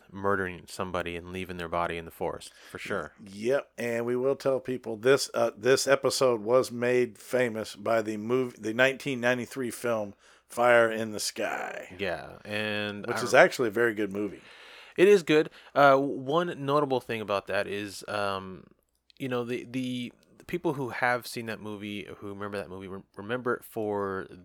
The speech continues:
Speaker 1: the sce-, the scene towards the end, which is when he has a flashback of him being abducted.
Speaker 2: Yeah.
Speaker 1: 'Cause that is a truly terrifying scene. The entire, the entire bit is just terrifying, everything they do to him.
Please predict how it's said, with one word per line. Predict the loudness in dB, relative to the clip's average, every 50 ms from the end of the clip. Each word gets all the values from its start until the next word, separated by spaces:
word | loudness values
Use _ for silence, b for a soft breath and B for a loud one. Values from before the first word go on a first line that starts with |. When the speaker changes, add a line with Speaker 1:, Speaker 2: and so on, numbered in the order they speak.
| -20 _ -20 -20 -20 -16 -14
Speaker 1:
the | -12 -12 -10 -10 -10 -10 -10 -10 -12 -14 -18 _ _ _ _ _ _ _ _ _ _ _ _ _ _ _ -12
sce-, | -8 -6 -6 -6 -6 -6
the | -6 -8
scene | -6 -4 -4 -4 -4 -4
towards | -2 -2 -2 -2 -2 -4
the | -6 -6
end, | -4 -4 -2 -2 -4 -4 -6
which | -6 -6 -6 -6 -8 -10
is | -8 -8 -10 -10
when | -8 -8 -8 -8 -8
he | -10 -10 -10 -10 -8
has | -6 -6 -6 -6 -6
a | -6
flashback | -4 -2 -2 -2 -2 -4 -6 -10 -10
of | -10 -14
him | -14 -14
being | -14 -14 -16
abducted. | -16 -16 -16 -16 -16 -16 -18 -20 -20 -20 -18 _
Speaker 2:
Yeah. | 0 4 4 6 6 4 0 -4 -12 B B B B B B
Speaker 1:
'Cause | 0 2
that | 4 4
is | 4 2 -2 -4 -12 b b b b b b b b b b
a | -2
truly | -2 -2 -2 -2 0 0 2 2 0 -2 -4
terrifying | -6 -6 -4 -2 0 0 -2 -2 -4 -4 -2 -2 -4 -4 -8
scene. | -10 -10 -8 -4 -4 -4 -2 -4 -4 -4 -4
The | -4 -4
entire, | -4 -4 -2 2 6 6 8 8 6 4 2 -2 -10 _
the | -12 -10
entire | -10 -8 -2 2 4 4 4 4
bit | 2 0 -2
is | -2 -4 -8
just | -10 -12 -10
terrifying, | -4 -2 -2 -2 -2 -4 -6 -8 -6 -6
everything | -6 -6 -4 -6 -6
they | -4
do | -6 -8 -8
to | -10 -12 -14
him. | -16 -18